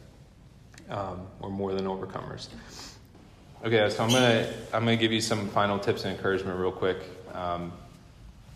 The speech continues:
one, you can do this. You can do this. It's, uh, don't allow fear to steal something from you. This is an adventure with God. It's the greatest life you could ever lead. lead.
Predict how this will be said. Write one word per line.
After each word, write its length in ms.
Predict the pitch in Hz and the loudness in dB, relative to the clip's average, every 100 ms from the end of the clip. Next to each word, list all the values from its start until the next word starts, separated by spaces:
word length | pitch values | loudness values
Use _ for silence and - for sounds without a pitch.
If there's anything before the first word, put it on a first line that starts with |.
| - - - - - - - - - | -20 -20 -20 -20 -20 -20 -20 -18 -4
one, 300 | 110 101 104 | -2 0 -2
you 100 | 110 | -2
can 160 | 135 | 2
do 140 | 113 110 | 4 4
this. 460 | 98 87 - - - - - - - - - - - - | 4 0 -4 -10 -14 -18 -20 -20 -20 -20 -20 -20 -20 -14
You 100 | 110 | -12
can 120 | 107 110 | -6 -4
do 140 | 107 | -2
this. 380 | 92 80 - - - - - - - - - - - - | -2 -4 -8 -14 -14 -12 -14 -16 -18 -18 -18 -20 -20 -12
It's, 260 | 101 - 107 | -10 -4 2
uh, 480 | 101 92 87 - - - - - - - - - - 110 | 4 4 2 -2 -10 -16 -18 -20 -20 -20 -20 -20 -16 -4
don't 180 | 107 113 | 0 6
allow 340 | 117 110 107 | 8 8 6
fear 300 | 107 101 98 | 0 2 2
to 80 | - | 0
steal 340 | - 101 98 | -6 -2 -2
something 340 | 98 98 95 95 | -2 -6 -6 -8
from 240 | 90 92 | -8 -6
you. 60 | 90 | -4
This 220 | 92 - | -4 -6
is 140 | 98 | -6
an 80 | 101 | -4
adventure 360 | 95 98 95 110 | -2 -2 -4 -4
with 220 | 101 - | -6 -4
God. 340 | 95 92 90 | 0 2 2
It's 140 | 87 - | 0 -6
the 80 | 98 | -4
greatest 340 | 101 104 98 | 0 0 2
life 260 | 98 98 98 | 0 0 -2
you 60 | |
could 120 | 92 95 | -4 -4
ever 180 | 92 | -2
lead. 520 | 92 92 90 90 - 104 | -4 -4 -6 -6 -10 -10
lead. 360 | 101 92 95 | -6 -4 -6